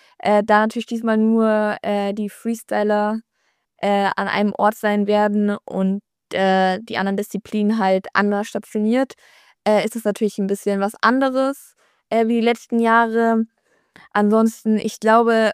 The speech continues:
vor allem der Kurs, der bei uns dann bei Olympia gebaut wird, ist dann auch nochmal was ganz Besonderes, weil die sich natürlich extra viel Mühe geben und monatelange Arbeit da reinstecken. Und da bin ich auf jeden Fall mal sehr gespannt, was, äh, für Ide-,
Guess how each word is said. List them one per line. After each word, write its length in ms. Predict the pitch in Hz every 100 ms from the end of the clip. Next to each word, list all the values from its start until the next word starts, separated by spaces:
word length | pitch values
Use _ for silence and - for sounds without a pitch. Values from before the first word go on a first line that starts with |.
| -
vor 200 | - 214
allem 260 | 208 226
der 300 | 214 208 202 208
Kurs, 480 | - 247 254 262 -
der 120 | 208 202
bei 240 | 202 202
uns 220 | - 214
dann 180 | - 202
bei 80 | 202
Olympia 340 | 202 202 202
gebaut 440 | 196 196 202 208 -
wird, 220 | 202 214
ist 160 | 208
dann 100 | 202
auch 180 | - 208
nochmal 220 | 214 202
was 160 | 196 202
ganz 200 | 208 220
Besonderes, 680 | - 208 208 214 208 220 -
weil 260 | 196 196 196 - _ _ -
die 80 | 208
sich 100 | 202
natürlich 320 | 196 196 -
extra 300 | - 214 208
viel 140 | - 208
Mühe 300 | 202 202 202
geben 480 | 196 202 202 196 196
und 400 | 196 196 190 - _ _ -
monatelange 600 | 214 220 233 208 208 -
Arbeit 300 | 214 214 220
da 80 | 202
reinstecken. 680 | 208 220 - 202 196 202
Und 100 | 196
da 60 | 190
bin 140 | 196 196
ich 140 | -
auf 80 | 220 -
jeden 140 | 202
Fall 120 | 202
mal 160 | 196 196
sehr 120 | 202
gespannt, 520 | 202 - 196 202 202 - _ _ _ -
was, 500 | 202 202 - - -
äh, 500 | - 202 196 196 196 220 _ _ _
für 120 | -
Ide-, 420 | 233 196 254 247